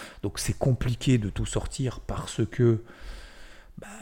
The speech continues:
euh, le pro-, euh, à la limite, s'il n'y avait pas de problème, si tout était baissier, si c'était dégueu, si, voilà, on se dit, ok, c'est une... ça y est, euh, c'est parti, euh, l'or, euh, l'or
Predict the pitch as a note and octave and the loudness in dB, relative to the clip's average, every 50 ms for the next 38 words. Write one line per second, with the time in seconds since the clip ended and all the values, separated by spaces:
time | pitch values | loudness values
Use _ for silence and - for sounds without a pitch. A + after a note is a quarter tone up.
0 | - - - - - - - - - - - - - - - - - G2+ G2 G2 | -10 -8 -8 -8 -8 -8 -8 -8 -8 -8 -8 -8 -8 -8 -8 -6 -4 -2 -2 -2
1 | F#2+ - - G2 G2 G#2 A#2 C3 C#3+ - - - - F#2+ G#2+ A#2+ B2 B2 D3+ E3+ | -2 -2 0 0 0 0 0 -2 -4 -4 -6 -4 -2 2 6 6 6 8 8 6
2 | F3 - - - A2 G2+ G2+ G2+ - A2+ G#2 - - A#2+ G#2+ A#2 A#2+ G#2+ - - | 4 4 4 4 4 6 6 6 4 2 0 2 2 4 6 6 6 4 2 -2
3 | G2+ - A#2 - - G2+ - G2+ F#2 F#2+ F#2 F2 - - G#2 G#2 G2 - - - | -4 -4 -2 -2 -2 -2 -2 -2 -2 -2 -2 -2 -2 0 2 2 2 0 -4 -6
4 | - F#2+ - - G2+ F2 F#2+ F#2 F2 F#2 F#2+ G2 F#2+ G2 F#2+ - - - F2+ E2 | -6 -6 -6 -4 -4 -2 -2 -2 0 0 2 2 2 2 2 0 -4 -4 -4 -4
5 | F2 F2+ F2 F2 F2 F2+ F2+ F2 F2+ F2+ F2 F2+ G2 G2+ F2+ E2+ E2+ - F#2 E2+ | -4 -2 -2 0 0 0 0 -2 -2 -4 -4 -4 -4 -4 -4 -4 -4 -4 -4 -4
6 | F2+ - - F2+ E2+ E2 E2+ F2+ F2+ - - - - - - - - D#2+ F2+ G2+ | -4 -6 -6 -8 -6 -6 -6 -8 -10 -12 -14 -16 -16 -16 -10 -8 -6 -4 0 0
7 | G#2 G2+ F#2+ F#2 F2+ F2 E2+ - G2+ - - - - - - - A#2+ A2 G#2 G2+ | 2 2 0 0 -2 -6 -6 -6 -4 -4 -4 -6 -6 -8 -10 -6 -2 0 0 2
8 | F2+ E2 E2+ E2 D2+ - E2+ E2 F2+ F#2 F#2 F2+ F#2 F#2 F#2 F#2 G2 G#2+ G#2+ G2+ | 0 0 0 0 0 0 -2 -2 -2 -4 -6 -6 -6 -6 -4 -2 0 2 2 0
9 | - - | 0 -4